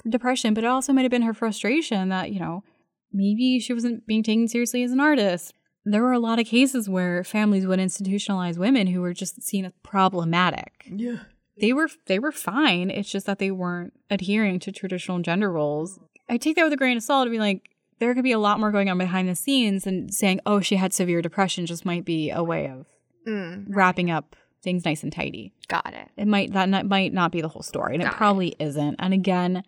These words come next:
Speaker 1: English material on her is very limited.
Speaker 3: Mm.
Speaker 1: So this is what I have to work with.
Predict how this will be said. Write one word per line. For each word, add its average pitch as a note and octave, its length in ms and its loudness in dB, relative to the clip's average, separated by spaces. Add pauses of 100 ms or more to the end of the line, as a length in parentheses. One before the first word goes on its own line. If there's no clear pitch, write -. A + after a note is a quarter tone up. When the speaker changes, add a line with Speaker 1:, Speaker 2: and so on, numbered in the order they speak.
(420)
Speaker 1:
English G#3+ 320 2
material F#3 400 2
on G3+ 160 2
her G#3 160 4
is F#3 160 0
very E3+ 360 2
limited. - 580 -4 (260)
Speaker 3:
Mm. F3+ 320 -10
Speaker 1:
So F#3 80 -4
this F3+ 120 0
is F3+ 60 -4
what F3 120 -2
I E3+ 40 0
have D#3 140 -4
to D3+ 80 -8
work - 200 -8
with. - 180 -10